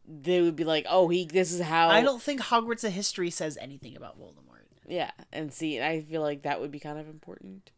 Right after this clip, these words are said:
Speaker 1: to put in a history book.
Speaker 2: Well, Harry's in Hog-, well, not, no, no, he's in, um, it must not be Hogwarts of History. It must be, um,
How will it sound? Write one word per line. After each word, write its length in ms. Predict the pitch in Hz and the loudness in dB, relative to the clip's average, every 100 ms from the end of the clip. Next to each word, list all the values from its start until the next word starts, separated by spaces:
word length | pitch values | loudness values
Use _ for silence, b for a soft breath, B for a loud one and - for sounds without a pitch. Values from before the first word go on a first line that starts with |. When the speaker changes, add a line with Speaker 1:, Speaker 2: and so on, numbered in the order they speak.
| b b b b b _ | b b b b b _
Speaker 1:
to 100 | 233 | -18
put 280 | - - 262 | -16 -16 -14
in 180 | - 254 | -12 -14
a 40 | |
history 360 | 247 302 - - 160 | -12 -14 -12 -14 -12
book. 140 | 277 | 0
Speaker 2:
Well, 280 | 427 480 381 | 6 6 6
Harry's 600 | - - 508 453 311 214 | -2 6 8 8 4 2
in 120 | 190 | 0
Hog-, 320 | 185 170 160 - | -2 -2 -4 -4
well, 400 | 233 226 202 - - | 4 6 6 4 -4
not, 340 | 254 277 208 | 2 2 2
no, 260 | 247 247 196 | 2 4 6
no, 200 | 208 185 | 6 4
he's 320 | - 277 294 | 2 -2 0
in, 240 | 269 240 214 | 2 0 0
um, 360 | 180 151 143 - - | -2 -4 -10 -20 -12
it 100 | 226 | -2
must 200 | 277 254 | -2 -2
not 80 | 202 | -6
be 60 | 175 | -4
Hogwarts 360 | 156 143 - | -6 -8 -12
of 40 | 151 | -14
History. 220 | 147 143 | -12 -10
It 80 | 120 | -6
must 280 | 240 247 - | -4 -4 -4
be, 380 | 180 165 156 - b b b b b b b b b b b _ - | -4 -4 -6 -10 b b b b b b b b b b b _ -14
um, 520 | 131 127 127 143 | -12 -12 -14 -16